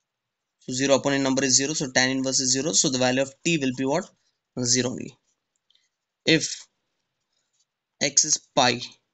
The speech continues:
then t will be what? So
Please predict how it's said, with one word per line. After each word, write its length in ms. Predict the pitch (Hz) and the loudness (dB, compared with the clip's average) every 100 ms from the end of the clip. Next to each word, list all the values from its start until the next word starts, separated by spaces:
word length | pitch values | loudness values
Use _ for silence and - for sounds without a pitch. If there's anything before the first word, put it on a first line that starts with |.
| _ _ _ _ _ _ _ _ _ _ _ - | _ _ _ _ _ _ _ _ _ _ _ -14
then 500 | 131 135 127 123 120 _ _ _ _ _ _ _ _ _ _ | -2 0 2 -2 -8 _ _ _ _ _ _ _ _ _ _
t 140 | 160 151 | -2 0
will 160 | 143 | 0
be 80 | 135 | -2
what? 260 | 127 123 - - _ | -2 -2 -6 -20 _
So 220 | - 143 | -8 -8